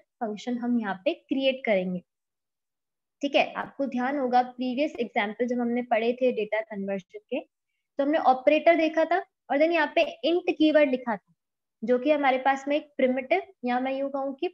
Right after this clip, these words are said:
predefined data type होता है। ठीक है, तो जब हम simply conversion पढ़ रहे थे कि हम, कि हमें क्या करना था,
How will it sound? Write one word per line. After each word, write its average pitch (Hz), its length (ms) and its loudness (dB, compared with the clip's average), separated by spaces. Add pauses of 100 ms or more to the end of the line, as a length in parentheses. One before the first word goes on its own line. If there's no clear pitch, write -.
predefined 269 640 0
data 214 240 -2
type 202 240 -4
होता 180 180 -10
है। 170 80 -8 (840)
ठीक 330 160 -2
है, 294 100 2 (400)
तो 269 60 -2
जब 285 160 4
हम 330 200 -2 (200)
simply 330 460 -2
conversion 269 600 -2
पढ़ 302 180 2
रहे 262 160 2
थे 254 140 -4
कि 269 120 -2
हम, 269 220 -6
कि 277 160 -8
हमें 240 240 -2
क्या 277 160 0
करना 247 300 -2
था, 285 160 -4